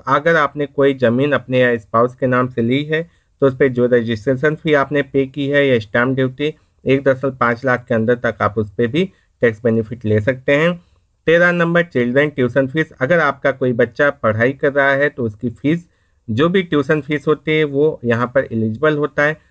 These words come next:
अगर आप किसी बच्चे के लीगल गार्जियन हैं तब भी आप इसका बेनिफिट ले सकते हैं।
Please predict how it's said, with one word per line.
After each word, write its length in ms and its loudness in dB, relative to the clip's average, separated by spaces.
अगर 180 2
आप 200 0
किसी 220 -6
बच्चे 340 -4
के 180 -4
लीगल 480 0
गार्जियन 480 0
हैं 300 -2
तब 180 0
भी 140 -2
आप 240 0
इसका 300 -4
बेनिफिट 500 0
ले 160 2
सकते 360 -2
हैं। 220 -2